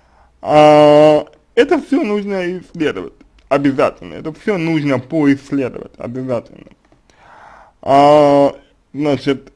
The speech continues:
и определить причину недопонимания. Потому что вполне вероятно, что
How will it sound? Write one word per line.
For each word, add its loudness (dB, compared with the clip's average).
и -2
определить -4
причину -6
недопонимания. -8
Потому -6
что -6
вполне -10
вероятно, -4
что -8